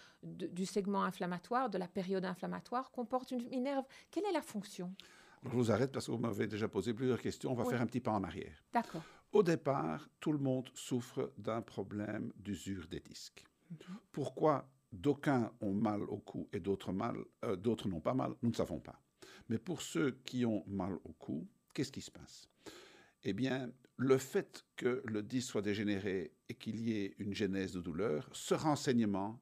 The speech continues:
Speaker 2: est envoyé à l'ordinateur, c'est-à-dire notre cerveau.
Speaker 1: Le cerveau. Mhm.
Speaker 2: Et faisant face à ce problème, notre cerveau tâche de trouver une solution. Et le cerveau se dit, « Tiens,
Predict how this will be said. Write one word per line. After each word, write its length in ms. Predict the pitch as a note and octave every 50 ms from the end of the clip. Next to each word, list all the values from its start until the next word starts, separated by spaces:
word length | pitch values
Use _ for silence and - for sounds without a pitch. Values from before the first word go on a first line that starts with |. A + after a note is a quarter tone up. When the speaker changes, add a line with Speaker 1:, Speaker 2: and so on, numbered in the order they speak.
| _ -
Speaker 2:
est 140 | - -
envoyé 580 | A#2 A2+ A#2 G#2+ A2 G2+ G2+ G2+ G#2+ G#2+ G#2+ - -
à 60 | G2+
l'ordinateur, 680 | F#2+ F#2+ F#2+ G2 F#2 E2 D#2+ - - - - - - - -
c'est-à-dire 400 | - G2+ - - D2+ E2 G#2+ G#2
notre 240 | G2 G2 - - -
cerveau. 240 | - - - - -
Speaker 1:
Le 60 | -
cerveau. 320 | - F3+ E3+ E3+ E3 D#3
Mhm. 340 | D3+ - - - - - F3+ E3+ - - F3+ -
Speaker 2:
Et 80 | D#3
faisant 340 | - - D#3+ C#3+ E3+ D#3 C#3+
face 240 | - - E3+ D3 D3+
à 40 | B2+
ce 100 | - D3
problème, 480 | - - C3+ A2+ C3+ C#3+ E3 F3 F3+ E3
notre 220 | C3+ - - B2
cerveau 540 | - - - A2+ G#2+ A2+ B2 C#3+ D3+ D3+ C#3 - -
tâche 340 | C3+ C3+ C#3 C3+ C3+ C3 A2
de 80 | A2+
trouver 280 | - - - G#2 A2+ A2+
une 80 | G2+
solution. 440 | - - D#2 D2 D2 - - - - - _ _ _ _ _ _ - - - - - - - -
Et 80 | A#2
le 80 | A#2+ B2+
cerveau 380 | B2 - C#3+ C3 C#3 F3+ F#3
se 140 | F3 - E3 C#3
dit, « 200 | C3+ D#3 D#3+ -
Tiens, 340 | - - F#3 F#3 F#3 - -